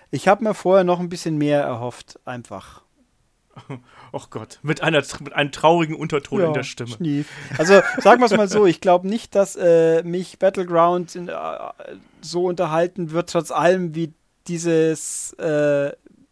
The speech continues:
Speaker 1: diese drei Stunden, drei Stunden, fünf Minuten oder wie viel es jetzt waren, da, glaub ich, wird der nächste SmackDown Pay-Per-View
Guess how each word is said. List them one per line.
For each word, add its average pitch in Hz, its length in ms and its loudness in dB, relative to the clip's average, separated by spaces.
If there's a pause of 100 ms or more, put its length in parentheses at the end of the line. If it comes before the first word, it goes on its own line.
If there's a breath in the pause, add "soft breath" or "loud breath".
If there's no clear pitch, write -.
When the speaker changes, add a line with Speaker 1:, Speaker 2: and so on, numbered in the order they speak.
Speaker 1:
diese 165 340 -4
drei 147 220 -4
Stunden, 160 540 -8
drei 147 380 -4
Stunden, 151 260 -10
fünf 151 260 -12 (140)
Minuten 151 360 -12
oder 139 140 -6
wie 143 60 -10
viel 147 140 -12
es 143 60 -18
jetzt 143 160 -20
waren, 143 200 -6 (420 loud breath)
da, 147 180 0
glaub 156 280 4
ich, 160 140 -6
wird 160 140 -4
der 156 80 2
nächste 156 300 -4
SmackDown 151 480 -4
Pay-Per-View 147 480 -6